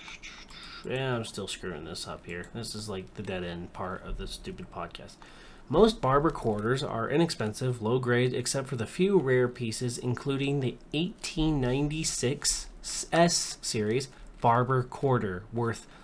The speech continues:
a thousand dollars in good condition. On the other hand, the coin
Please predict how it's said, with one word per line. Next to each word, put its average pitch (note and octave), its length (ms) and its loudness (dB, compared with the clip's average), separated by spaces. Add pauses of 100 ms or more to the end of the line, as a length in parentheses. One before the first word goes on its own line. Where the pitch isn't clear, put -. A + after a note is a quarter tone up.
(140)
a - 60 -16
thousand D#3 540 6
dollars C3 400 6
in A#2 140 0
good A2+ 200 -2
condition. F#2 540 -4 (520)
On A#2+ 200 2
the A#2 200 0
other E3 340 6
hand, A2 360 -2
the A2 60 -6
coin C3 560 2